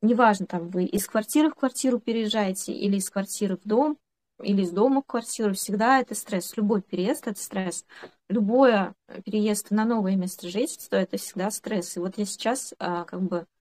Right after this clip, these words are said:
адаптируюсь, да, а, не в том плане, что я адаптируюсь конкретно к деревенской жизни, а к новому месту жительства. А, в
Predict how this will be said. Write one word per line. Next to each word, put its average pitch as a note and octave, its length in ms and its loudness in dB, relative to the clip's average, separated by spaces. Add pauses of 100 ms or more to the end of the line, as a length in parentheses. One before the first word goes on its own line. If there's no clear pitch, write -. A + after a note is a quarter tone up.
(440)
адаптируюсь, G#3+ 920 -2
да, A3+ 220 -2 (220)
а, F#3 260 -4 (260)
не G3+ 100 0
в - 60 -14
том E4 160 0
плане, C#4+ 280 4
что - 180 -6
я G3+ 140 0
адаптируюсь F#3+ 640 0
конкретно F#3+ 480 0
к F#3+ 60 -10
деревенской F#3+ 540 -2
жизни, F#3+ 340 -4 (420)
а F#3 200 0
к - 100 -8
новому B3+ 260 2
месту B3 340 -2
жительства. G3 680 -6 (840)
А, F3+ 460 -4
в - 20 -18